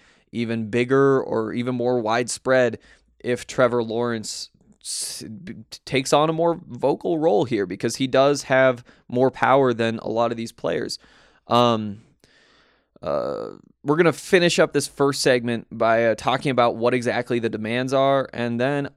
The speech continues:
I have a whole <laughs> bunch of thoughts, which is what this podcast is mostly about. But, uh, yeah, so, uh, uh, essentially, the, the first half of, of this st-,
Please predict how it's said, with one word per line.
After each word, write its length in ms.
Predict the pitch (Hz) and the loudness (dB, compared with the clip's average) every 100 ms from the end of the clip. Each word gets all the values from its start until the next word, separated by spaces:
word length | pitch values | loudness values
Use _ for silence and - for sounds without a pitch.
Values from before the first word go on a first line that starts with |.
| - | -6
I 240 | 127 - | -2 0
have 320 | 180 165 165 - | 4 6 4 4
a 120 | 165 | 0
whole 240 | - 185 | 2 2
<laughs> 80 | 165 | 4
bunch 200 | 220 196 | 4 4
of 120 | 214 - | -2 0
thoughts, 500 | 202 185 117 - - _ - - | 2 4 4 0 -12 _ -20 -12
which 180 | 131 131 | -10 -6
is 340 | 127 117 - - _ _ _ _ | -6 -6 -12 -20 _ _ _ _
what 200 | - 143 | -8 -6
this 160 | 156 - | -6 -4
podcast 540 | - 175 - 151 - | -6 -4 -6 -8 -6
is 180 | 139 123 | -8 -4
mostly 340 | 147 160 156 | -4 -4 -4
about. 380 | 156 165 143 - - | -2 0 0 -2 -2
But, 200 | 139 123 | 0 4
uh, 200 | 135 117 - - - - _ _ _ _ _ - | 4 2 -2 -20 -20 -20 _ _ _ _ _ 0
yeah, 200 | 139 - _ - | 0 0 _ -4
so, 420 | - 175 165 160 | 8 10 12 10
uh, 100 | - | 4
uh, 280 | 92 160 - - | -2 -4 0 0
essentially, 800 | - 208 196 190 175 165 143 | 2 0 2 2 4 4 2
the, 160 | 135 143 | -2 -2
the 140 | 143 | -2
first 340 | 147 208 202 - | 0 2 2 0
half 400 | 170 147 143 - | 0 2 0 -2
of, 280 | 131 127 110 | -2 -2 -2
of 240 | 120 113 | -6 -2
this 420 | 123 120 - - - | -2 -2 -4 -10 -12
st-, 440 | - - - - | -12 -10 -10 -14